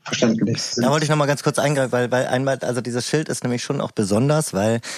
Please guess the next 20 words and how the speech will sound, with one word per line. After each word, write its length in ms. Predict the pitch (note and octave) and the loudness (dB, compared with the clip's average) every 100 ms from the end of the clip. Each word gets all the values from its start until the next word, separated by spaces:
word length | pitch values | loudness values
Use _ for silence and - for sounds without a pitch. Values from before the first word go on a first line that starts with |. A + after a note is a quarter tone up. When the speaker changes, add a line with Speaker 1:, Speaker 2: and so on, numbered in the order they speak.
| - | -6
Speaker 2:
ihr 120 | B2+ | -2
ja 140 | A#2+ A#2+ | 0 2
auch 220 | A#2+ C3 | 2 0
schon 260 | - D#3+ F#3 | 0 2 2
noch 160 | F3 | 2
mal 300 | D3 C#3 C#3+ - | 2 2 0 -2
jeden 360 | A2+ C3 C3+ | 0 0 2
Gast 300 | A#2+ B2+ - | 2 0 0
dazu 360 | A2+ - A#2+ A2+ | -2 0 0 2
auffordert, 1120 | - B2+ - - - - A#2+ B2+ B2+ A#2+ - | 2 2 0 -6 -8 0 2 4 2 0 -2
äh, 180 | A#2+ A#2+ | 0 0
sich 220 | A2 A#2 | 0 -2
vor 280 | - A2+ A#2+ | 0 2 2
dem 260 | A#2+ A#2 A2 | 2 2 0
Clubbesuch 440 | B2 A2+ G#2+ G#2+ | 0 0 0 0
das 180 | A2 - | 0 0
Schild 260 | A2+ A2 | 0 0
auch 100 | G#2+ | -2
durchzulesen. 720 | G2+ C3+ - G#2 G2 F2+ F2+ - _ - | 0 0 0 0 0 0 -4 -8 _ -4
Ne? 260 | F#2+ D3 | 0 0